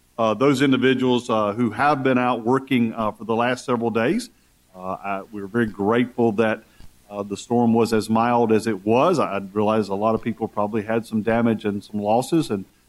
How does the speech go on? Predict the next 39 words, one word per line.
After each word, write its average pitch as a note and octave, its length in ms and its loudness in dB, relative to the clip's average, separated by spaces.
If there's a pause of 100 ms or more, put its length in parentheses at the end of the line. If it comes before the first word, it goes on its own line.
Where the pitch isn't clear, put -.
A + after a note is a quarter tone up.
(380)
understand B2+ 480 2
we B2 100 6
had A#2 320 0
quite A#2+ 220 2
a A#2 40 -2
few A#2 180 -2
outages. B2 460 2
We G#2+ 140 2
still B2+ 280 2
had, A#2 280 0
I G#2 100 2
believe, A2 300 0
around A2 440 2
twenty-five A2+ 520 0
hundred A2+ 240 -4
outages G#2 520 -2
this G#2 200 -20
mor-, G#2+ 240 -6
fifty-five - 400 -4
hundred G2+ 200 -12
outages G#2 320 -6
this G#2+ 120 -16 (240)
morning, B2+ 340 0 (480)
uh, G#2+ 180 -4
across A#2 360 0
the A#2+ 80 -8
state A2+ 220 0
of G#2 100 -4
Florida, A2+ 320 2
but, A2 200 -2 (440)
uh, F#2+ 260 -10
realize A2 380 2
those A2+ 300 2
are G#2 120 2
all A2+ 180 4
being A2 280 2
worked A2+ 300 0
on B2 240 2
and G2 220 -2